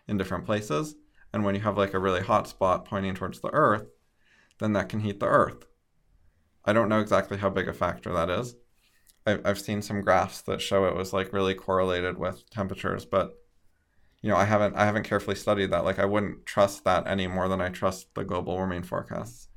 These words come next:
without knowing more about it. The point is just, you know, there's a lot that's unknown there, and you shouldn't just assume global warming's right. Like, it'd be better to take the position that the data's not in.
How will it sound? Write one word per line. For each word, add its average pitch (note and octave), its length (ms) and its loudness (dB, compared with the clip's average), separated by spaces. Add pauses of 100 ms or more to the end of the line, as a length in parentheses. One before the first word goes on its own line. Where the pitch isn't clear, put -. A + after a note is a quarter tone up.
(340)
without G2 280 2
knowing F2+ 220 0
more F2 140 2
about E2+ 300 2
it. - 120 -8 (680)
The - 80 -4
point D3+ 280 4
is A2 160 2
just, - 420 -2 (640)
you G#2 80 -4
know, F#2+ 120 2
there's G2 180 2
a G#2 40 0
lot G2 260 6
that's G2 160 -4
unknown G#2+ 380 0
there, F#2 180 2
and F#2 80 -2
you F#2+ 80 -2
shouldn't F#2+ 360 -6
just G2 160 -6
assume G2 420 -6
global F#2 260 0
warming's F2+ 360 -4
right. F2 420 2
Like, F#2 300 -8 (340)
it'd G#2 140 0
be G#2 100 0
better G2+ 420 6
to F#2+ 60 -10
take F#2+ 200 -4
the G#2 60 -8
position F#2+ 480 -6
that F2+ 140 -6
the F#2+ 80 -2
data's F#2 380 -4
not F#2 180 -2
in. E2+ 240 -6